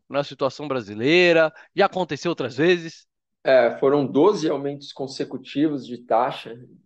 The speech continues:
Speaker 2: do dois por cento até o treze e setenta e cinco, um aumento bastante expressivo, né?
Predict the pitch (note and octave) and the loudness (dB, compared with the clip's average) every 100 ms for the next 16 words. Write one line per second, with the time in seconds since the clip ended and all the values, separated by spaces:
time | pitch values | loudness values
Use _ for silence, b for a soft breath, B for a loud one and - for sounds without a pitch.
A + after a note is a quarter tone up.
0 | _ A#2+ A#2 A#2+ A#2+ B2+ - B2+ B2+ A#2 | _ -8 0 -2 -2 -14 -6 -2 -2 0
1 | A#2+ A#2 B2 A#2 A#2 - A#2+ G#2 A#2+ A#2+ | -2 -2 -6 -6 -6 -14 -14 -12 -14 -14
2 | A2 - A#2 A#2+ C#3 C3+ A#2 A2 A#2 A#2+ | -14 -14 -12 -12 -12 -12 -6 -6 -6 -8
3 | A#2+ A#2+ G#2 F#2+ G2+ - B2+ B2+ C3 A#2+ | -8 -8 -8 -12 -16 -8 -10 -8 -12 -12
4 | - - A2+ - - C#3+ A#2 G#2+ A2 | -16 -14 -14 -12 -10 -8 -4 -4 -6